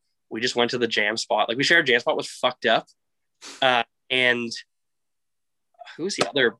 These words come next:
band we share with? Fucked Up and someone else. It's really funny. Um,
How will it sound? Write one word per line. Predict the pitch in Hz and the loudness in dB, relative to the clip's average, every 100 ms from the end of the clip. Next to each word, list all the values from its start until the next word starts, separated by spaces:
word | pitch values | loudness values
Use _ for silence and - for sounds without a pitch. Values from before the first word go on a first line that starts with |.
| _ - | _ -18
band | - 107 | -12 -12
we | 104 | -10
share | - 101 | -4 -4
with? | 95 - | -4 -6
Fucked | - 160 - | 0 0 4
Up | 180 277 | 2 2
and | 302 | 0
someone | - 143 147 | 2 2 2
else. | 127 110 | 2 0
It's | 120 131 | -4 0
really | 175 | 0
funny. | - 135 117 107 _ _ _ _ - | 0 -2 -2 -6 _ _ _ _ 0
Um, | 123 110 107 | 2 2 -4